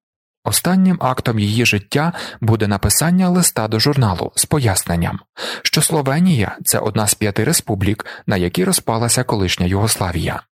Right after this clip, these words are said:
Це й буде її лист самогубця, без пояснення справжніх причин її смерті. А коли знайдуть тіло, то вирішать, що вона покінчила з собою, бо журналіст не знав,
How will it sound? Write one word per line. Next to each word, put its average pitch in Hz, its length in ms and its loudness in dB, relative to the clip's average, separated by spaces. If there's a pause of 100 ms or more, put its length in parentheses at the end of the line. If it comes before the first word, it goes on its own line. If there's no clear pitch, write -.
(560)
Це 95 180 -2
й 95 40 -2
буде 175 260 0
її 175 300 2
лист 110 380 0
самогубця, 107 760 -2 (560)
без 170 260 0
пояснення 131 680 0
справжніх 151 520 0
причин 113 400 0
її 101 280 0
смерті. - 540 -2 (800)
А 95 80 2
коли 135 240 0
знайдуть 147 420 0
тіло, 175 400 2 (220)
то 170 120 2
вирішать, 87 540 0 (100)
що - 200 -2
вона 156 240 0
покінчила 139 540 0
з - 40 2
собою, 110 500 0 (300)
бо 113 140 2
журналіст 107 600 0
не 139 220 2
знав, 110 400 0